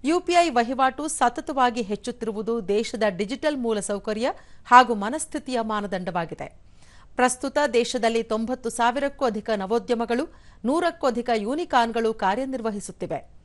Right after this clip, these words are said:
ಹಸಿರು ಇಂಧನ, ನ್ಯಾನೋಗೊಬ್ಬರ ಮುಂತಾದ ವಿಭಿನ್ನ ವಲಯಗಳಲ್ಲಿ ಕ್ರಾಂತಿ ನಿರ್ಮಿಸುತ್ತಿವೆ. ಮಹತ್ವಾಕಾಂಕ್ಷಿಯ ದೃಷ್ಟಿಕೋನಕ್ಕೆ ಸದೃಢ ಬುನಾದಿಯ ಅಗತ್ಯವಿದ್ದು, ಸಾಮೂಹಿಕ ಪ್ರಯತ್ನದಿಂದ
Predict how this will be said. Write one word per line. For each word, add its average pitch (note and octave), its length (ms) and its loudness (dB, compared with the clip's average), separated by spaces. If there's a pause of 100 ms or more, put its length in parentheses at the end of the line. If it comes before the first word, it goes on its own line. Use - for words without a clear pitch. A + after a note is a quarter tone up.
(340)
ಹಸಿರು A#3+ 340 2
ಇಂಧನ, A3 360 -2 (360)
ನ್ಯಾನೋಗೊಬ್ಬರ A3+ 600 2 (100)
ಮುಂತಾದ C4+ 540 0
ವಿಭಿನ್ನ A3+ 400 -2
ವಲಯಗಳಲ್ಲಿ G#3+ 560 -2
ಕ್ರಾಂತಿ B3 420 -2
ನಿರ್ಮಿಸುತ್ತಿವೆ. G3 880 -8 (420)
ಮಹತ್ವಾಕಾಂಕ್ಷಿಯ D4 840 4
ದೃಷ್ಟಿಕೋನಕ್ಕೆ A#3+ 800 -2
ಸದೃಢ B3+ 480 0
ಬುನಾದಿಯ A3 600 -2
ಅಗತ್ಯವಿದ್ದು, G3+ 680 -4 (320)
ಸಾಮೂಹಿಕ D#4 600 4
ಪ್ರಯತ್ನದಿಂದ A#3 680 -2